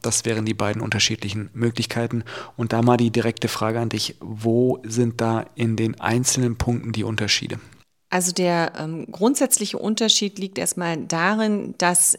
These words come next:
Speaker 2: ich in einer Ferienfinca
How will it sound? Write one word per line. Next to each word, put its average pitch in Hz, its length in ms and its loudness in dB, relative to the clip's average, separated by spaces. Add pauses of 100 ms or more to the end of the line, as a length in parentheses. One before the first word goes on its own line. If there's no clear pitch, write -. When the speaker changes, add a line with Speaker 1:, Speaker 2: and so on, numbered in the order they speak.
Speaker 2:
ich 170 440 -6
in 175 180 -6
einer 160 280 -4
Ferienfinca 214 1120 0